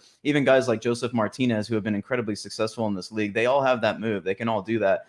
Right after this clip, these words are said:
So it's cool to see, uh, Ebobisse in that, in that sense as well.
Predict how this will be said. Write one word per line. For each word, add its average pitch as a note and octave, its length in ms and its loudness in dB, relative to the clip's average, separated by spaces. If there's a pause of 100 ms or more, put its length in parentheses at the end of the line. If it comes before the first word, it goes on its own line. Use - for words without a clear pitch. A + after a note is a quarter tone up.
(140)
So - 100 -4
it's A2+ 100 -2
cool C#3+ 180 -2
to A2+ 80 2
see, A2+ 480 0
uh, F2 440 0
Ebobisse A2 560 0
in G2 120 0
that, F#2 260 -4
in G2 140 -4
that F2 160 -6
sense G2 240 -8
as F2 120 -18
well. F#2 280 -4